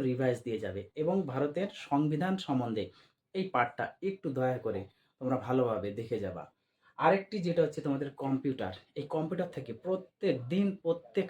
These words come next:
শিফটে চারটে পাঁচটা করে কোশ্চেন কিন্তু দিয়ে চলেছে। তোমরা এই কম্পিউটারের বেসিকগুলো একটু সুন্দরভাবে দেখে যাবে। তারপরে কোশ্চেন দেখো কি বলেছে, আলিপুর বোমা মামলায় কোন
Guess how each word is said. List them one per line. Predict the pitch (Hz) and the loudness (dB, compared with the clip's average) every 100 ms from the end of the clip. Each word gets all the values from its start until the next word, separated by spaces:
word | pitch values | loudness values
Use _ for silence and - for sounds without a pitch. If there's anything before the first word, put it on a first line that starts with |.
| - | -2
শিফটে | 156 151 131 165 | -4 -2 -4 -2
চারটে | 156 - 156 139 | -2 0 0 0
পাঁচটা | 127 127 127 | 0 0 -2
করে | 123 143 | 0 -2
কোশ্চেন | 135 - 135 139 | -4 -4 -4 -2
কিন্তু | 131 185 262 _ _ _ 123 | -2 -4 -8 _ _ _ 2
দিয়ে | 131 127 | 4 4
চলেছে। | 113 101 - 101 - _ _ _ - | 2 0 -4 -16 -20 _ _ _ -4
তোমরা | 147 151 - 147 | 0 0 0 -2
এই | 147 | 2
কম্পিউটারের | 147 143 175 170 147 131 | 2 4 4 6 6 4
বেসিকগুলো | 123 127 123 131 - 165 | 2 0 -6 -4 -4 -10
একটু | - 175 - | -12 -12 -4
সুন্দরভাবে | 151 139 107 113 113 | 2 2 0 -2 -4
দেখে | 101 104 98 | -6 -6 -8
যাবে। | 87 - - _ _ _ 147 | -10 -14 -20 _ _ _ -4
তারপরে | 139 175 190 | 2 4 4
কোশ্চেন | 196 - 196 | 0 -2 0
দেখো | 190 190 | 0 -2
কি | 175 | -4
বলেছে, | 180 170 208 - _ _ - - _ - - _ 640 - - - _ _ - - 127 | -2 -2 -6 -12 _ _ -20 -20 _ -20 -20 _ -20 -20 -20 -20 _ _ -18 -10 -2
আলিপুর | 175 214 226 220 175 | 0 2 4 4 4
বোমা | 151 156 185 170 | 2 2 2 2
মামলায় | 123 110 101 147 156 - | 0 -2 -2 -4 -8 -8
কোন | 175 | -2